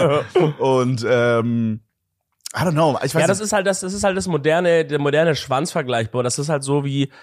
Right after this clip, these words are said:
Speaker 1: mit dem, äh, mit dem, äh, M sechs von Sixt irgendwie über die, über die fucking
Speaker 2: Kuh
Speaker 1: Kudamm zu
Speaker 2: Fürsten,
Speaker 1: fahren
Speaker 2: ja.
Speaker 1: oder so, weißt du?
Speaker 2: Mhm.
Speaker 1: Das ist halt das Gleiche. Und es, aber es, wie wir halt auch immer sagen,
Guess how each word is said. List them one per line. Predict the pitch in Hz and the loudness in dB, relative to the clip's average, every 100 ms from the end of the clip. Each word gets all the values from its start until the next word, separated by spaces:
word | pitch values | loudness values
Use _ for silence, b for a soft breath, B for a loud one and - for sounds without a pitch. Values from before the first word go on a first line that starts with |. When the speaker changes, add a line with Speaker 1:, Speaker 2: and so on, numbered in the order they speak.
| B B B B | B B B B
Speaker 1:
mit | 139 | -4
dem, | 135 131 127 131 | 0 0 0 2
äh, | 123 120 113 | 2 2 2
mit | 127 | -2
dem, | 123 123 117 - _ _ _ _ | 0 -2 -4 -8 _ _ _ _
äh, | 127 120 113 - | -2 0 0 0
M | 131 123 | 0 2
sechs | 123 139 - - | 2 0 -2 -2
von | 139 120 | 0 0
Sixt | - 151 - - - | 0 -2 -2 -8 -4
irgendwie | 117 113 110 110 117 123 | -2 0 0 0 0 0
über | - 123 123 | -2 0 0
die, | 107 113 113 110 117 - | 0 -2 0 0 -2 -4
über | 123 117 | 0 0
die | 101 110 110 110 | 0 -2 0 -2
fucking | 101 131 120 117 | -2 -4 -2 -2
Speaker 2:
Kuh | 123 | -2
Speaker 1:
Kudamm | 117 131 113 | 2 2 2
zu | 113 | 0
Speaker 2:
Fürsten, | 104 | -2
Speaker 1:
fahren | 107 98 | 0 0
Speaker 2:
ja. | 98 | -2
Speaker 1:
oder | 95 | -2
so, | 92 90 98 | -2 -4 -2
weißt | 120 - | -2 2
du? | 147 | 0
Speaker 2:
Mhm. | 131 104 98 - | 0 -6 -8 -2
Speaker 1:
Das | 127 | 0
ist | 131 | 2
halt | 135 | 0
das | 127 | 0
Gleiche. | 127 123 131 98 90 B B B B | 0 0 0 -6 -8 B B B B
Und | 143 175 | 2 2
es, | - - | 0 -2
aber | 156 - | -2 0
es, | 165 - | -4 -6
wie | 135 147 185 | -8 -4 -2
wir | 208 | 2
halt | 160 151 | 2 0
auch | 170 | -2
immer | 196 196 | 0 2
sagen, | 147 156 156 165 | 4 2 2 -2